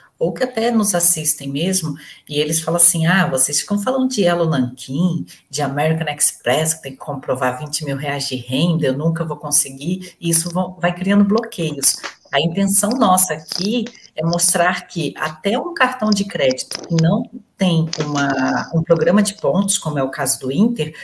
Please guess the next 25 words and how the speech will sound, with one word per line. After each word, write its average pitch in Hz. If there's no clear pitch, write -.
você 160
consegue 190
gerar 185
renda, 175
gerar 180
riqueza. 143
Por 262
quê? 143
Você 135
tem 170
um 180
cartão 175
de 160
crédito 165
livre 170
de 175
anuidades, 180
em 190
três 214
categorias: 208
Gold, 185
Platinum 160
e 202
Black. -
Beleza? 170